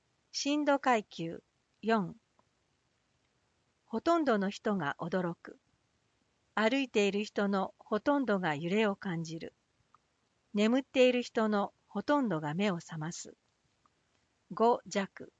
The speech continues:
大半の人が恐怖を覚え、物につかまりたいと感じる。五強。大半の人が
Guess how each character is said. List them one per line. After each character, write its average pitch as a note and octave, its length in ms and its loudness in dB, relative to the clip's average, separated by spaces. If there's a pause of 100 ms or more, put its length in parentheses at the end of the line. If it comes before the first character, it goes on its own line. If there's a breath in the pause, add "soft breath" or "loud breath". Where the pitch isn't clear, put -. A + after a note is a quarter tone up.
(1040)
大 C4+ 240 4
半 C#4+ 240 2
の C4+ 100 0
人 A#3 240 0
が F#3 200 0 (140)
恐 C#4 280 6
怖 F3+ 280 -2
を E3 60 0
覚 F3+ 160 0
え、 E3 160 -4 (440)
物 G#3 300 4
に G3+ 140 2
つ - 80 -10
か B3 160 0
ま B3+ 100 4
り B3 120 -2
た A#3+ 140 2
い G#3+ 60 -2
と D#3 140 -6
感 D3+ 260 -10
じ D#3 140 -12
る。 - 160 -16 (1000)
五 G3+ 300 2 (120)
強。 F#3 340 0 (1700)
大 C4+ 240 4
半 C#4 240 4
の B3 100 2
人 A3+ 260 0
が F3 240 0